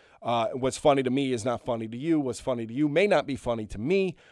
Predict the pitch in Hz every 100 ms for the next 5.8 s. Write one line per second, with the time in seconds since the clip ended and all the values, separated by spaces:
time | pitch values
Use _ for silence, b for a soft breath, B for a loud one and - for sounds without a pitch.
0 | b b - 135 120 147 151 139 - 165
1 | 160 - 170 165 123 - - 143 170 175
2 | 147 127 139 143 123 98 98 - 160 151
3 | 104 101 - 113 151 151 143 b b b
4 | 185 196 214 - 196 180 147 143 160 151
5 | 120 139 127 123 120 117 110 110